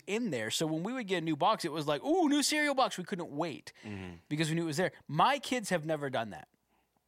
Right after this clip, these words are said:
Speaker 1: Do you know why my kids, when we buy a new cereal box, have never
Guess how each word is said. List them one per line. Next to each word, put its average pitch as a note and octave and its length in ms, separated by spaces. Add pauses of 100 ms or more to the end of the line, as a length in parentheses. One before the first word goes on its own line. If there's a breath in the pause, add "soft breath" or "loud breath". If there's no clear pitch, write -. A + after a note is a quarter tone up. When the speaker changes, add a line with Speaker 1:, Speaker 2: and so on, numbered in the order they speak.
(360)
Speaker 1:
Do A#2+ 120
you F3 60
know F#3+ 120
why E3+ 200
my F#3 140
kids, E3+ 280
when D#3 180
we C#3+ 80
buy D3+ 180
a C#3+ 40
new C3+ 120
cereal C#3+ 260
box, C#3+ 240
have A#2+ 140
never C3+ 340